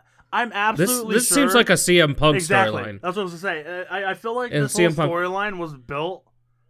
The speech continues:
Speaker 1: for C M Punk, and then, like, they thought he was gonna come back, and then it didn't happen, so they were like, "Well, I mean, we already built it up, so, uh, let's just put, you know, Mustafa in here."
Speaker 2: That's exactly what it feels like. Every time I see Retribution, I'm like,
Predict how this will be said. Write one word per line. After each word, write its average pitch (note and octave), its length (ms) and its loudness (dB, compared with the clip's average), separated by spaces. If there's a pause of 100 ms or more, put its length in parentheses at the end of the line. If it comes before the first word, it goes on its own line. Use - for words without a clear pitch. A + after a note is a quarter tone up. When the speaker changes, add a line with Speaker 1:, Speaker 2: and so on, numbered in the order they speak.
(120)
Speaker 1:
for E3 240 -8
C F#3 200 -6
M D#3+ 120 -4
Punk, D#3 380 -4 (380)
and F#3+ 160 -2
then, G3+ 180 -4
like, D#3+ 360 0 (140)
they F#3 180 -2
thought F#3 240 2
he F#3+ 80 2
was F#3 120 -2
gonna F#3 200 -2
come F3 180 -2
back, D#3 340 0
and D#3+ 160 -8
then E3+ 140 -6
it D3+ 100 -10
didn't E3 260 -6
happen, C3 440 -8
so F3 160 -8
they D#3+ 80 -4
were D#3+ 140 -2
like, B2+ 240 -4
"Well, D#3+ 180 -12
I C#3+ 60 -12
mean, C3 160 -18
we C3 100 -14
already C#3+ 220 -8
built D3 260 -10
it B2+ 80 -10
up, D3+ 220 -8
so, B2 180 -18
uh, A#2+ 300 -16
let's C3 140 -20
just D3+ 140 -20
put, D#3+ 140 -14 (140)
you D3 80 -18
know, B2 160 -14
Mustafa B2+ 460 -14
in A#2+ 100 -20
here." A#2+ 240 -20 (880)
Speaker 2:
That's C3+ 580 -6
exactly C#3 580 -4
what C3 140 -2
it A#2 80 -8
feels A#2 300 -6
like. G2 240 -8
Every D3 260 -4
time E3 260 -4
I C3+ 100 -4
see C#3+ 180 -4
Retribution, A#2+ 680 -8
I'm B2 140 -6
like, G#2+ 220 -8